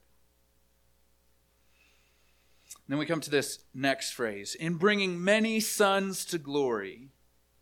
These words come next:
I talked a, a little bit about story and the themes that God is using to communicate his glory and communicate his beauty to us through this story. And, and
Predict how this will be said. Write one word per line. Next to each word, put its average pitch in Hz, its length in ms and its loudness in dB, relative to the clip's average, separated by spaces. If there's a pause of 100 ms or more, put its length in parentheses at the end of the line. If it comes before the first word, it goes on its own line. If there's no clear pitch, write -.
(1300)
I 117 60 -12
talked 160 260 4
a, 143 160 -2 (400)
a 135 80 -8
little 151 220 -6
bit 151 100 2
about 139 320 2
story 170 500 2
and 127 160 -2
the 120 60 -6
themes 165 520 -8
that 147 100 -10
God 147 240 2
is 135 160 -6
using 143 480 -4 (300)
to 127 240 -4
communicate 143 760 -4
his 139 540 -4 (340)
glory 143 580 0 (1600)
and 120 200 -6
communicate 143 580 -2
his 123 300 -2
beauty 135 420 -6
to 143 340 -4
us 127 220 0
through 165 220 -4
this 127 200 -4
story. 127 400 -4
And, 113 140 -6 (100)
and 120 180 -10